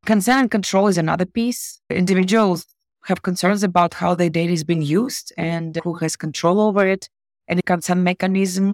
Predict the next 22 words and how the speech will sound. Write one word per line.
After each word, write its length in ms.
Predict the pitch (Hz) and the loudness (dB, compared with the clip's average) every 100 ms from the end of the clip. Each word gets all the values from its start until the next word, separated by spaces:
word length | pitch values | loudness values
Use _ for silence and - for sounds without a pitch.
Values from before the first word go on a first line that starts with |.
| - | -2
it 80 | 185 | -2
hasn't 240 | 196 208 | 0 0
been 120 | 185 185 | 0 0
addressed 440 | 170 185 202 - | 0 -2 -2 -10
yet. 300 | 180 - - _ _ | -12 -12 -20 _ _
It's 200 | 180 - _ | -10 -10 _
very 280 | 165 269 269 | 0 2 2
hard 560 | 202 - 110 190 - - | 2 0 0 -4 -6 -6
in 140 | 170 | -4
the 140 | 165 156 | -2 -2
A 60 | |
I 60 | 127 | -2
environment. 680 | 156 147 - - - - - _ _ _ _ - | -4 -8 -8 -10 -12 -14 -20 _ _ _ _ -6
So 280 | - 165 | 0 2
it's 240 | 165 - - | 0 -4 -6
gonna 220 | 185 196 | -2 0
be 100 | 202 | 2
a 80 | 208 | 4
lot 160 | 185 196 | 4 2
of 100 | 170 | 0
work 220 | 180 - | -2 -4
for 160 | - | -8